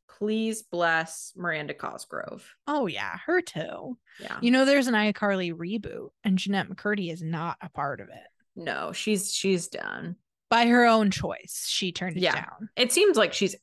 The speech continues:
Speaker 1: out of acting.
Speaker 2: Acting.
Speaker 1: She didn't wanna be an actor in the first place.
Speaker 2: Yeah, her mom wanted it. And I'm sure unpacking all of this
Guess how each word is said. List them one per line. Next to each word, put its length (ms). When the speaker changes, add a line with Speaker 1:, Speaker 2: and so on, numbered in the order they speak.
Speaker 1:
out 320
of 480
acting. 360
Speaker 2:
Acting. 640
Speaker 1:
She 180
didn't 200
wanna 180
be 120
an 80
actor 320
in 80
the 60
first 280
place. 420
Speaker 2:
Yeah, 120
her 160
mom 340
wanted 320
it. 320
And 240
I'm 200
sure 760
unpacking 580
all 260
of 60
this 500